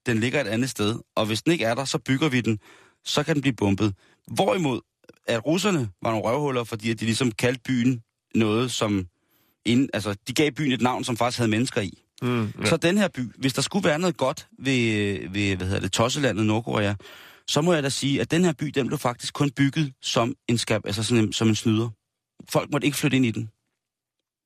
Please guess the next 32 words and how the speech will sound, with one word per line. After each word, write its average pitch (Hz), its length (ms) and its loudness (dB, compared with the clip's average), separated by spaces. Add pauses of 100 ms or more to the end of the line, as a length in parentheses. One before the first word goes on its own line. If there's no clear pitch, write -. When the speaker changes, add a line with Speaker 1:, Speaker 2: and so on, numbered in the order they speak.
(640)
Speaker 1:
Det 120 120 4
er 107 40 2
så 123 180 2
rimelig 123 260 2
fucked 147 280 -2
up, 139 100 -6
når 131 60 -2
man 120 140 0
tænker 127 220 -2
på, 117 180 -2
at 110 100 -2
resten 120 240 -4
af 127 60 -2
landet 120 240 0
mangler 107 220 0
boliger, 139 480 -2
er 104 180 0
uden 117 180 -4
tag 127 200 -2
over 113 200 0
hovedet, 135 340 0
har 107 200 0
hung-, 143 280 -2
hungersnød 127 600 0
og 98 480 0
pest 143 280 -2
i - 40 0
armen 113 300 0
og 123 60 0
alt 110 140 -4
muligt 123 200 0
mærkeligt. 113 340 -4